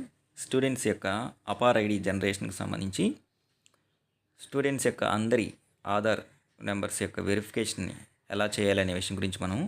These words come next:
అంటే ఆధార్ వ్యాలిడేషన్ ప్రాసెస్ ఎలా చేయాలనే విషయం గురించి మనం ఈరోజు ఒకసారి చూద్దాం.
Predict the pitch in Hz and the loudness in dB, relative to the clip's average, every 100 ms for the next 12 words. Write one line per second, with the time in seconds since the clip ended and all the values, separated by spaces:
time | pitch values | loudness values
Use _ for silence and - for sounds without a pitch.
0 | - 101 101 92 104 107 98 98 101 98 | -4 2 4 6 6 6 6 4 2 0
1 | 104 92 95 95 - - - 101 98 101 | -2 0 0 -2 -6 -6 -2 0 0 0
2 | 95 95 98 98 95 90 92 120 - _ | 0 -2 -4 -2 -2 -2 -2 -2 -2 _
3 | _ _ - 101 98 90 87 95 90 95 | _ _ -2 0 2 0 2 0 0 0
4 | 135 | 0